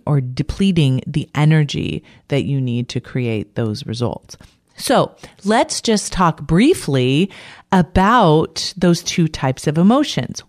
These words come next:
What emotions do you want to create? Now remember, how do we create emotions?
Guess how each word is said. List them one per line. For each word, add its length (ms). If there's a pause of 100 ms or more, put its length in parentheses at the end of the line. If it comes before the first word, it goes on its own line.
What 340
emotions 1000
do 280
you 320
want 580
to 280
create? 840
Now 200
remember, 340
how 160
do 80
we 100
create 320
emotions? 600